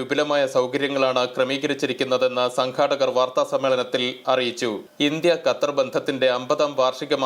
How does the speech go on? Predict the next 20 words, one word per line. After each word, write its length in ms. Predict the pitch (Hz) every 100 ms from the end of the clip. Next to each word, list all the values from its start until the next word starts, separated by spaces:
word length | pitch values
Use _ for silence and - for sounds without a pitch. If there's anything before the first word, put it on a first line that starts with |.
| 127
ആഘോഷിക്കുന്ന 560 | 139 143 143 139 123 127 127
മൂന്ന് 240 | 135 151 131
ദിവസം 280 | 131 151 147
നീളുന്ന 300 | 139 131 127 135
സാംസ്കാരികോത്സവത്തിൽ 1040 | 127 123 156 143 135 127 127 127 127 123 - - - -
സ്വദേശികളും 680 | 127 147 151 156 139 131 127
ഖത്തറിലെ 420 | 131 127 147 143 131 127
വിവിധ 220 | 131 156 139
രാജ്യക്കാരായ 560 | 127 151 147 143 139 135 131
പ്രവാസികളും 600 | 123 135 139 139 131 123 123 - 135
പങ്കാളികളാകും. 760 | 135 139 135 127 123 117 117 95 - - 131
ആഘോഷത്തിന്റെ 580 | 131 160 156 151 139 131 139
ഭാഗമായി 480 | 127 131 127 123 127 143
ഖത്തറിൽ 360 | 127 - 147 143 120
ദീർഘകാലമായുള്ള 960 | 127 131 165 147 143 131 131 127 127 123
വിവിധ 240 | 123 135 151 143
മേഖലകളിലെ 640 | 127 123 143 139 135 127 123
നാൽപത് 400 | 123 127 131 151 127
ഇന്ത്യക്കാരെ 520 | 127 139 143 127 123 120 - 127
ആദരിക്കും. 440 | 123 120 - 113